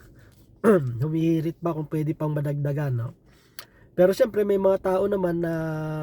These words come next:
wala na rin naman masyadong hinihingi kasi para sa kanila, naibigay na sa kanila ng Diyos, no? Pero, ah, darating pa rin ang time na ang tao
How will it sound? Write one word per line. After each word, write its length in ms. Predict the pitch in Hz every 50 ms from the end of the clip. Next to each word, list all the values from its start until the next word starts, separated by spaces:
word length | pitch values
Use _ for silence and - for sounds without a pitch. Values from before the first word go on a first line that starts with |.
| 151 151 151 151 151
wala 240 | 151 156 160 160 165
na 160 | 156 160 165
rin 160 | 156 160 160
naman 240 | 160 160 160 160 156
masyadong 480 | 156 143 - 160 151 151 160 160 156 156
hinihingi 640 | 160 165 175 208 226 202 165 170 180 - - - - - - - - - - - - - - -
kasi 320 | - 139 135 - - 165 160 156 156 151 147 147 143 143 143 143 143 139 135 131 131 139 - _
para 240 | - 151 151 147 139
sa 100 | - 165
kanila, 400 | 160 160 156 165 165 175 170 160
naibigay 640 | 156 160 160 - - 156 143 151 151 139 160 160 156
na 140 | 156 156
sa 160 | 151 - - -
kanila 320 | 151 147 151 151 147 147
ng 240 | 147 151 147 147 143
Diyos, 400 | 139 156 147 127 120 - - 127
no? 80 | 127
Pero, 480 | 131 - 175 196 220 208 208 208 208 - - - - - - - - - - - -
ah, 1200 | 135 143 147 147 147 147 147 147 147 143 139 139 139 135 131 131 131 127 123 123 127 131 170 - - - - _ - - - _ - - _ _ _ _ _ _ _ _ _ _ _ - - - - - - _ - _ _ _ _ _ _ _ _ _ _ _ _ _ _
darating 560 | - 156 160 165 170 180 180 - 196 190 185 -
pa 160 | - 190 190
rin 160 | 196 208 -
ang 160 | 226 240 -
time 320 | - 165 170 185 220 233 - - - - - _ _ _ _ -
na 240 | 139 156 170 170 170
ang 160 | - 180 190
tao 320 | - - 196 180 - -